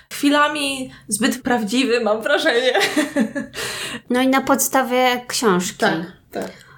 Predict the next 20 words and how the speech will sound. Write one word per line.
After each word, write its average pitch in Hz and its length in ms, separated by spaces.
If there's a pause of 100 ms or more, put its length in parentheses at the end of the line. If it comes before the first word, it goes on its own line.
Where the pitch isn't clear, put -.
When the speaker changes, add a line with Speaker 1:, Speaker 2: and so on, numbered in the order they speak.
Speaker 2:
Malcolma 226 920 (260)
X 208 260
D. 185 80
Speaker 1:
X 180 320
D. - 280 (420)
Speaker 2:
Świetny 196 720
przydomek 180 580
artystyczny. 185 720
Żałuję, 190 420
że 185 140
ja 175 160
na 165 140
to 170 120
nie 160 120
wpadłam, 180 420
Speaker 1:
Jest 180 180
Speaker 2:
żeby 233 120
być 226 120
Speaker 1:
genialny, 196 300
tak. 220 400